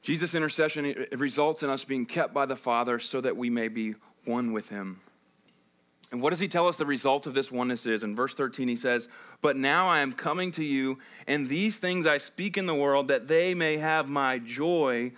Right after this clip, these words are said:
fulfilled in themselves." The result of this oneness with the Father is the fulfillment of the Son's joy.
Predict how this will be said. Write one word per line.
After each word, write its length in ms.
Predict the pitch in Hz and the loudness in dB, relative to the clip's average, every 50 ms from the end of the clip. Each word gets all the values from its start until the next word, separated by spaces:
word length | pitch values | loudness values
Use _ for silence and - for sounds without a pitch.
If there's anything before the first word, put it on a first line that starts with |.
| - - _ | -16 -20 _
fulfilled 800 | - - 127 117 - - - 170 170 156 131 127 123 127 127 123 - - - - - _ | -8 -8 -6 -6 -8 -6 0 2 4 4 4 2 0 0 -2 -6 -12 -20 -20 -20 -8 _
in 160 | 139 143 139 | -2 -2 0
themselves." 1080 | 131 135 135 127 117 - - 147 143 143 143 131 120 107 87 - - - - - - - - _ _ _ _ _ _ _ _ _ _ - - - - | 0 0 0 -2 -4 -4 -2 0 0 2 2 0 0 -4 -6 -10 -14 -16 -16 -16 -18 -20 -20 _ _ _ _ _ _ _ _ _ _ -20 -20 -8 -2
The 60 | 139 | 0
result 440 | 156 160 143 123 160 170 202 220 214 | 0 0 2 4 4 4 4 4 2
of 120 | 214 175 160 | 0 0 0
this 160 | 170 - 139 | -2 -2 -4
oneness 500 | 135 147 156 180 202 214 202 185 - - | -2 0 2 2 4 2 2 0 0 -4
with 100 | 165 156 | -4 -4
the 80 | 160 | -4
Father 560 | 143 - - 160 165 180 196 196 170 151 139 139 - - - - - _ _ _ _ | -4 -2 0 2 4 4 4 4 4 2 0 -2 -6 -14 -20 -20 -20 _ _ _ _
is 160 | - 175 151 | 0 0 0
the 100 | 143 165 | 0 -2
fulfillment 920 | - - - 143 131 - - - - 156 175 202 226 220 196 170 156 135 - | -4 -4 -8 -10 -10 -12 -14 -10 -4 0 2 2 4 4 4 2 0 0 -4
of 120 | 143 143 | -4 -4
the 60 | 139 | -4
Son's 600 | 143 - - - - 170 180 196 202 202 190 139 127 | -6 -8 -10 -4 0 0 2 2 0 0 -2 -4 -6
joy. 720 | 123 120 123 165 180 202 220 214 196 151 110 98 - - | -8 -4 -2 0 2 4 4 4 2 0 -2 -6 -14 -20